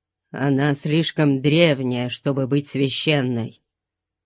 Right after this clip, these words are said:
Кто когда-нибудь видел металл, подобный этому? Он кажется тверже аквилонской стали, а посмотрите, как она разъедается ржавчиной. Но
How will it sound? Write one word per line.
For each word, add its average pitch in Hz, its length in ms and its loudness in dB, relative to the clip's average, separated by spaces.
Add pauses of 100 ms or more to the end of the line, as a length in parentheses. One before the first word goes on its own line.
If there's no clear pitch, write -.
(220)
Кто - 240 4
когда-нибудь 151 600 2
видел 135 360 2
металл, 139 540 2
подобный 139 540 0
этому? 123 440 -4 (520)
Он 151 200 2
кажется 156 460 2
тверже 143 600 2 (240)
аквилонской 170 680 6
стали, 139 400 0
а 135 100 0
посмотрите, 175 760 0 (240)
как 143 180 -4
она 156 180 4
разъедается 160 800 2
ржавчиной. 143 800 -4 (1080)
Но 131 460 -2